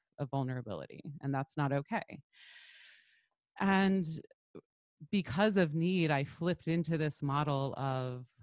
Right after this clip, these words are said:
radical vulnerability, asking for help, um, showing how weak I had become. And what started emerging were really beautiful, intimate offers of care.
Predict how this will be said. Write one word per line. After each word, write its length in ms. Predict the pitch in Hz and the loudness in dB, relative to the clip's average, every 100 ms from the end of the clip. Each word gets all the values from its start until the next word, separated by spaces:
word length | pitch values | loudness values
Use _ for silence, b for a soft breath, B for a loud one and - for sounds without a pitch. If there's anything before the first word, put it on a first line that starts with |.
| - | -8
radical 600 | 143 175 160 160 160 160 | -2 4 4 4 2 0
vulnerability, 720 | 147 151 147 143 147 143 143 - | 2 2 2 2 2 2 0 0
asking 460 | 147 151 156 151 | -2 -2 -2 -4
for 180 | - 139 | -2 -4
help, 420 | 135 135 135 131 _ - | 0 0 0 -4 _ -6
um, 400 | 143 135 127 131 - 147 _ | -4 -4 -6 -10 -14 -18 _
showing 800 | - - 165 156 170 151 143 135 | -12 -4 2 4 6 4 2 -2
how 460 | 123 143 143 135 135 | 0 2 4 2 0
weak 260 | 139 143 143 | -2 -2 0
I 100 | 135 | 0
had 240 | 139 127 | 0 -2
become. 600 | 127 - 147 139 165 214 - b b b | -6 -6 -2 -2 -2 -4 -8 b b b
And 140 | 165 165 | 0 0
what 160 | 175 | 0
started 400 | - 185 190 220 | 0 2 2 4
emerging 720 | 185 160 165 170 170 151 151 139 | 2 2 0 0 2 2 2 0
were 340 | 147 143 143 | 0 0 0
really 320 | 139 170 190 190 | -2 -2 -2 -2
beautiful, 580 | 175 180 185 180 170 - | 0 0 2 2 0 0
intimate 440 | 165 - 170 147 | -4 -2 -2 -2
offers 460 | - 175 - 165 139 | -2 -4 -2 -4 -4
of 120 | 135 - | -6 -6
care. 420 | 143 - 71 - | -8 -6 -6 -8